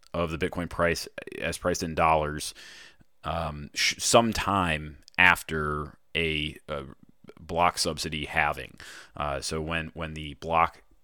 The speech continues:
uh, reward subsidy is, is, is that goes to the miners for, for confirming blocks into the ledger, uh, that cuts in half every four years. And that is how we get our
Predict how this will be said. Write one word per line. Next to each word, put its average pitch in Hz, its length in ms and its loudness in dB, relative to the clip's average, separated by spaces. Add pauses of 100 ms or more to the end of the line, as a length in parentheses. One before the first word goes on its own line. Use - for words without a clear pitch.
uh, 53 120 -10
reward 82 520 -4
subsidy 76 640 -2 (920)
is, 80 480 -4
is, 80 320 -2
is 80 260 -2
that 80 360 -4
goes 92 180 2
to 90 80 -4
the 85 60 0
miners 85 340 0
for, 78 320 -8
for 78 400 -8 (240)
confirming 90 720 0
blocks 87 460 6
into 90 340 -6
the 76 40 -8
ledger, 76 600 0 (460)
uh, 76 140 -6 (160)
that 92 320 6 (180)
cuts - 340 -2
in 78 80 -6
half 78 540 0
every 80 220 -6
four 76 260 -8
years. - 440 -10 (220)
And 76 280 -6
that 82 180 2
is 78 160 -4
how 82 260 2
we 78 240 -8
get 87 500 0 (360)
our 80 540 2